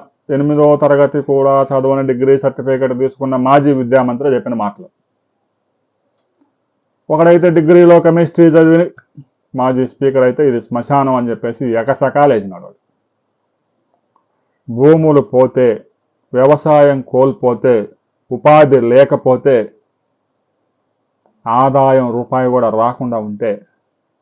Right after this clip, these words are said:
కుటుంబం పరిస్థితి ఎలా ఉంటుందో రెండు వేల పంతొమ్మిది నుంచి రెండు వేల ఇరవై నాలుగు దాకా రాజధాని రైతులు అనుభవించారు. రెండు ఎకరాలున్నా, మూడు ఎకరాలున్నా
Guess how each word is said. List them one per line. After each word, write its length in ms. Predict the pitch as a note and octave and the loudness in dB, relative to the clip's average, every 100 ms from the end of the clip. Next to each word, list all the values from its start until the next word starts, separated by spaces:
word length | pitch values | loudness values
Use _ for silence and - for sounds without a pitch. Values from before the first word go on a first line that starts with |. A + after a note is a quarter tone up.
| _ _ _ - | _ _ _ -10
కుటుంబం 500 | B2+ C#3+ C3+ A2+ G#2 A#2+ | -6 -4 -4 -6 -8 -8
పరిస్థితి 500 | B2 - C3 G2+ G#2 | -8 -8 -10 -8 -6
ఎలా 320 | A2 B2 C3+ A2+ | -2 0 2 0
ఉంటుందో 540 | G#2 B2+ B2+ A#2+ A#2 | -2 -8 -8 -6 -6
రెండు 240 | A2 A#2 | -6 -4
వేల 180 | A#2 A2 | -4 -4
పంతొమ్మిది 500 | G#2 B2 A#2+ A#2+ A2+ | -6 -8 -8 -6 -8
నుంచి 220 | G#2+ G#2 | -10 -10
రెండు 180 | A2 A2 | -8 -4
వేల 180 | A2 G2+ | -4 -4
ఇరవై 260 | G#2 A2+ A2+ | -4 -4 -6
నాలుగు 240 | G#2+ G#2 | -6 -6
దాకా 220 | G2+ G#2 G2 G#2+ | -6 -10 -8 -6
రాజధాని 540 | A#2+ A#2 A2+ G#2+ G#2 | -4 -4 -6 -6 -8
రైతులు 560 | G2 A2+ C3 C3+ B2+ G#2 _ _ _ _ _ _ _ _ A2+ | -10 -6 -4 -4 -8 -10 _ _ _ _ _ _ _ _ -10
అనుభవించారు. 560 | A#2+ B2+ G#2 G2+ - _ _ _ _ _ _ _ _ _ _ _ _ _ _ _ _ - | -4 -4 -6 -12 -20 _ _ _ _ _ _ _ _ _ _ _ _ _ _ _ _ -4
రెండు 180 | C#3 D#3+ | 2 4
ఎకరాలున్నా, 600 | D#3+ D#3+ D3+ D3 C#3+ C3+ | 4 4 4 4 2 0
మూడు 260 | C3 D3 | 0 2
ఎకరాలున్నా 540 | D#3 D3 C#3+ C#3 C3+ | 2 0 -2 -2 -4